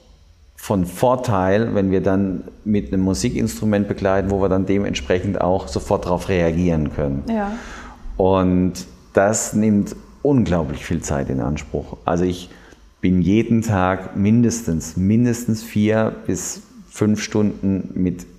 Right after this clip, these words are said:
Speaker 1: Üben beschäftigt, nur für die Musikinstrumente.
Speaker 2: Wow.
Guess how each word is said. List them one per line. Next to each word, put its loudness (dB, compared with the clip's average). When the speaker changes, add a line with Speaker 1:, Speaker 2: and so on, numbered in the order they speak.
Speaker 1:
Üben 0
beschäftigt, -2
nur 2
für -2
die 0
Musikinstrumente. -2
Speaker 2:
Wow. -4